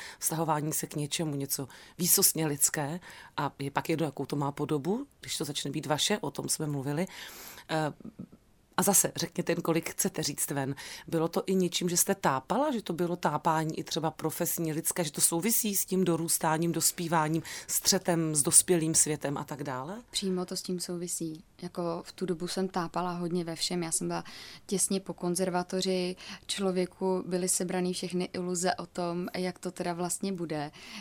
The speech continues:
Speaker 2: Je, protože
Speaker 1: A jaké byly ty iluze? Klidně řekněte teda, jaké byly iluze, co bylo sebráno?
Speaker 2: No
Speaker 1: Ať
Speaker 2: tak,
Speaker 1: tomu
Speaker 2: eh,
Speaker 1: rozumíme.
Speaker 2: já jsem, mm, začala to herectví studovat, eh, s tím, že jsem strašně byla jako zamilovaná do toho divadla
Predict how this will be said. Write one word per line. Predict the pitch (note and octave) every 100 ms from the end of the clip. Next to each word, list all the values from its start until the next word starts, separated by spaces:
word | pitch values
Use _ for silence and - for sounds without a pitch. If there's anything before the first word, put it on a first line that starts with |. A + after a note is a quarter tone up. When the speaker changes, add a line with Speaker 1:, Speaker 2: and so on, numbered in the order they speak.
| -
Speaker 2:
Je, | F#3 - -
protože | F3 - E3+ F3+ E3+
Speaker 1:
A |
jaké | F#3+ G3
byly | C4+
ty | G#3+
iluze? | G3 F3 F3 D3+
Klidně | D#3 D3+ G3 E3+
řekněte | F3+ - -
teda, | C#4+ G3
jaké | -
byly | G3
iluze, | G#3+ F#3+ A3 C4
co | -
bylo | - A3
sebráno? | - A3+ A3+ E3+ C3+ - - - -
Speaker 2:
No | B3 A#3+
Speaker 1:
Ať |
Speaker 2:
tak, | B3
Speaker 1:
tomu | F3+ F3
Speaker 2:
eh, |
Speaker 1:
rozumíme. | G3+ G3+ C#3+ G3+
Speaker 2:
já | G3+ G3
jsem, | G#3+ - C4+ C4+ C4+ C4+ - - -
mm, | G3+ G3+ G3+ G2+ G#2 G2+ - - - - - - - - - C#2+ - - -
začala | G#3 A3 G#3+ B3 B3+
to | C4 A#3+ -
herectví | - F#3+ G#3 A3 - - A#3
studovat, | G3+ - G#3 A3 A#3+ A#3+ - - - -
eh, | G3 G3+ G3+ - -
s | - -
tím, | A#3 A3+
že | A3
jsem | A3+ A#3 A#3
strašně | - G3+ B3
byla | A3+ A3+
jako | A3 A3
zamilovaná | G#3 G#3+ A3 A3 A3
do | G#3+
toho | A3+ A#3+
divadla | E3+ E3+ G#3+ A#3